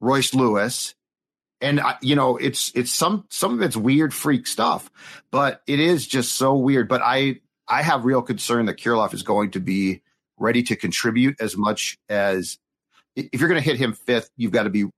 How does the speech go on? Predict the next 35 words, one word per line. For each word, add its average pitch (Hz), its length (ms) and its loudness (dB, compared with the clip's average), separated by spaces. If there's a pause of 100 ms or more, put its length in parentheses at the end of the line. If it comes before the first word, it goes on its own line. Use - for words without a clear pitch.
really 113 320 2
certain 107 320 -2
there. 131 300 0
And 104 80 -4
I'm 117 180 0
not 117 160 0
sure 110 220 0
that 92 100 -8
that 95 180 -4
certainty 101 360 -4
is 92 160 -4
going 95 320 -2
to 95 300 -2 (320)
be 107 160 0
there 95 160 0
yet. 98 200 0
I 110 120 0
hope 135 240 0
I'm 107 200 0
wrong, 113 420 0 (460)
but 92 140 -8
that 135 200 0
might 127 200 -2
be 117 200 0
where, 101 480 0
where 98 400 0 (200)
Wallner 113 600 2
gets 95 420 -4
moved 101 360 -2
up, 90 260 -4 (800)
because 117 240 0
I 127 140 2
could 139 220 -2
see 147 260 2
them 113 500 2